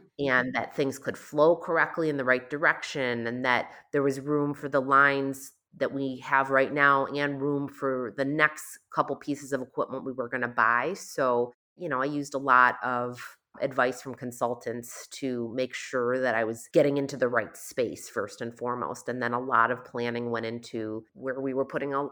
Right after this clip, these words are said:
different electrical and different plumbing and the types of drains. And so there was a lot of planning involved.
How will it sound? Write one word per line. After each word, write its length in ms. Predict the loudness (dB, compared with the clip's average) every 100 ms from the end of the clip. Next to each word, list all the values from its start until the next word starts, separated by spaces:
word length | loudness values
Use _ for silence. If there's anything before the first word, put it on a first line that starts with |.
| -4
different 260 | -4 -2
electrical 640 | 0 -2 -2 -4 -2 -2 -2
and 80 | -4
different 260 | -6 -10
plumbing 600 | -4 -2 -2 -2 -4 -6
and 140 | -10 -10
the 60 |
types 280 | -6 -8 -8
of 80 | -10
drains. 580 | -6 -6 -6 -10 -12 -16
And 120 | -16
so 460 | -8 -4 -4 -6 _ _ _ _ -14
there 80 | -12
was 100 | -8
a 40 |
lot 200 | -4 -2
of 80 | -4
planning 400 | -8 -8 -6 -8
involved. 540 | -8 -6 -6 -6 -14